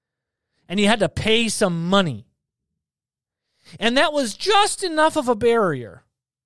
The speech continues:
that would maybe keep some people from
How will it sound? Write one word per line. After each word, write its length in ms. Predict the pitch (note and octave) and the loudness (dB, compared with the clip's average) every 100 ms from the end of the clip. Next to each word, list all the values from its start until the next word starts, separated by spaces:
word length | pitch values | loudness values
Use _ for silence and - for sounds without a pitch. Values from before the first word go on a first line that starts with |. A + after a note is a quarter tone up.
| _ _ _ _ _ | _ _ _ _ _
that 200 | G3+ G#3+ | -2 0
would 100 | A3+ | -2
maybe 300 | B3 D4+ D#4+ | -2 -4 -6
keep 320 | C#4 - C4 - | -6 -6 -6 -6
some 380 | - A3 A#3+ | -4 -2 -4
people 680 | G#3 F#3+ F3+ F3 E3 D#3+ D3+ _ _ _ _ _ | -8 -8 -8 -4 -2 -4 -6 _ _ _ _ _
from 400 | - F3+ E3 | -4 -2 -4